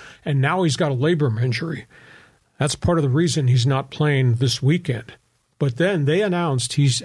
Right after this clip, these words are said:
out for the rest of the year in terms of being a starter. Even if he's healthy, he's not gonna play. And we find out why. Jim Irsay, the owner, went to Frank Reich, the coach, and he told Frank Reich,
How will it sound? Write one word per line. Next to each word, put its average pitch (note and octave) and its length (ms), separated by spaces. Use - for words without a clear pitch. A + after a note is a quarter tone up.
out D#3+ 260
for - 140
the C3 100
rest D3+ 280
of F3 80
the E3+ 80
year F3 320
in C3+ 80
terms B2+ 260
of B2+ 80
being D3 200
a C3+ 60
starter. - 520
Even D#3+ 220
if F#3+ 80
he's F#3 200
healthy, F3 320
he's B2 260
not D3 240
gonna D3+ 180
play. A2 400
And E3+ 100
we D3 80
find E3 260
out D3 140
why. C#3+ 300
Jim D#3 240
Irsay, F3+ 400
the C#3+ 160
owner, D3 400
went D#3 220
to D#3+ 80
Frank D#3 320
Reich, D3+ 220
the C#3+ 120
coach, C3+ 540
and B2+ 200
he D3+ 220
told F3+ 380
Frank D#3 340
Reich, B2 460